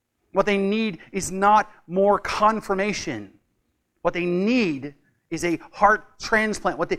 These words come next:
which is exactly what Jesus has come to do. Paul in the book of Romans helps us to understand that because super, salvation is a supernatural work of God. Paul says, "No one is righteous, no, not one.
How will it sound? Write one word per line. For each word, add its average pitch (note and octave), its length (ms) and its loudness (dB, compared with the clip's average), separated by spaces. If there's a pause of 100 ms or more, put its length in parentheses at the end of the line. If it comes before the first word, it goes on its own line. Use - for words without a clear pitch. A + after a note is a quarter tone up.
which F#3 160 -4
is E3+ 80 -4
exactly G#3+ 340 2
what F#3 140 -2
Jesus F#3+ 220 -6
has F#3 120 -6
come G3 320 -2 (440)
to F#3+ 100 -6
do. F3 400 -4 (1500)
Paul G#3+ 200 4
in - 20 -4
the G3+ 80 0
book G#3 100 6
of G3 80 2
Romans G#3 400 2 (1300)
helps G#3 200 2
us G3+ 100 -4
to F#3 60 -6
understand F3+ 440 -2
that D#3 160 -2
because D#3 200 -4
super, G3+ 300 -8 (220)
salvation G#3+ 540 4
is F3 40 -8
a F#3 60 -6
supernatural G#3 560 -4
work G#3 160 0
of D#3+ 100 -4
God. F#3 300 6
Paul A3 240 0
says, E3+ 480 2 (580)
"No G3+ 280 8
one A3 240 6
is D#3 120 -2
righteous, F3+ 760 -2 (220)
no, G#3 240 4
not G#3 300 4
one. F3 480 4